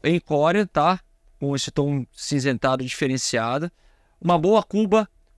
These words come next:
com torneira, misturador com água quente e frio.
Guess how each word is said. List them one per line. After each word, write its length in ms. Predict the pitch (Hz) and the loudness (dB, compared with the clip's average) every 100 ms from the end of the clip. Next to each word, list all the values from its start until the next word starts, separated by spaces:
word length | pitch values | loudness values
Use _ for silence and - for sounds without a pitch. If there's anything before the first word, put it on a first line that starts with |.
| _ | _
com 320 | 190 180 143 - _ _ - | 2 2 0 -6 _ _ -2
torneira, 400 | 175 175 196 208 | 0 4 4 2
misturador 540 | 190 - 180 170 175 | 0 0 0 2 0
com 100 | - | 2
água 220 | 170 156 | 2 2
quente 300 | 156 165 151 | -2 -2 -2
e 40 | - | -6
frio. 360 | - 147 170 | -2 0 0